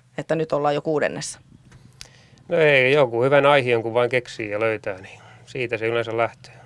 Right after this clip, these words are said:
Speaker 2: Et ei, ei siihen oikein muuta tarvitse kuin hyvä kipinä vain, niin siitä se alkaa syntymään pikkuhiljaa.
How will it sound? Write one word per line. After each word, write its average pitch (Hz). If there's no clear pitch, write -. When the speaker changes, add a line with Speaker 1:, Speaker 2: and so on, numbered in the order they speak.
Speaker 2:
Et -
ei, 110
ei 117
siihen 113
oikein 120
muuta 117
tarvitse -
kuin -
hyvä 117
kipinä 110
vain, 107
niin -
siitä 127
se 117
alkaa 117
syntymään 107
pikkuhiljaa. 107